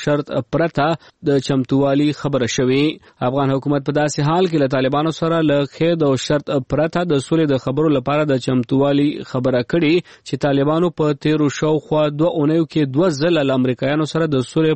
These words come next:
پر خبرو ټینګار کړی. خو پر دې اړه د افغان ولسمشر د عامه او ستراتیژیکي اړیکو د دفتر مرستیال محمد هارون چخنسوري د سه شنبې په ورځ کابل کې خبریالانو ته وویل چې که طالبان افغانان وي، نو له افغان حکومت سره دې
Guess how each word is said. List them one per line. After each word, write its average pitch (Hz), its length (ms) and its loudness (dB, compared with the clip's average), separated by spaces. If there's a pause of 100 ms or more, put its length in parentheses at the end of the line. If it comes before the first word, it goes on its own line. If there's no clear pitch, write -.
پر 127 180 -2
خبرو 139 360 0
ټینګار 135 420 0
کړی. 131 260 2 (300)
خو 135 100 -2
پر 131 160 -2
دې 135 200 0
اړه 143 140 0 (100)
د 135 120 0
افغان 131 300 0
ولسمشر 147 720 0
د 135 100 2 (140)
عامه 143 240 2
او 143 140 -2
ستراتیژیکي 127 640 0
اړیکو 147 340 0
د 127 160 0
دفتر 135 400 0
مرستیال 139 580 0 (260)
محمد 139 280 0 (160)
هارون 139 360 2 (260)
چخنسوري 143 760 0 (340)
د 147 240 2
سه 196 180 2
شنبې 151 280 0
په 143 80 -2
ورځ 156 160 0 (160)
کابل 156 220 0
کې 151 140 -4
خبریالانو 135 540 0
ته 143 80 2
وویل 170 300 4
چې 151 180 -4
که 139 200 -2
طالبان 135 580 0
افغانان 127 520 0
وي، 151 140 4 (280)
نو 143 220 2
له 160 140 0
افغان 160 300 0
حکومت 160 460 -2
سره 175 220 0
دې 170 120 4